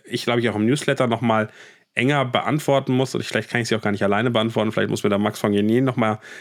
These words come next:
weiterhelfen. Ich find's so absurd, dass jeder weiß, wie gut Travis Kelce ist. Wir wissen, dass alle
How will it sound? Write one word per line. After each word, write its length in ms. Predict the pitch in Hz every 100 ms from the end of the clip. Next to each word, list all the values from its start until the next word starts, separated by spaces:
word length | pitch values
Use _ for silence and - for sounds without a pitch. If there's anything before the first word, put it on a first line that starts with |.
| -
weiterhelfen. 560 | 113 113 113 113 117 110
Ich 140 | -
find's 200 | - 120
so 120 | 110 85
absurd, 560 | 101 113 117 160 - - - -
dass 240 | 107 -
jeder 380 | 113 117 135 120
weiß, 340 | 101 107 - -
wie 140 | 98 _ -
gut 400 | 131 147 147 - -
Travis 280 | 117 110
Kelce 300 | - 110 - 76
ist. 240 | - -
Wir 320 | - 107 82 110
wissen, 260 | 120 147
dass 200 | 110 -
alle 280 | - 110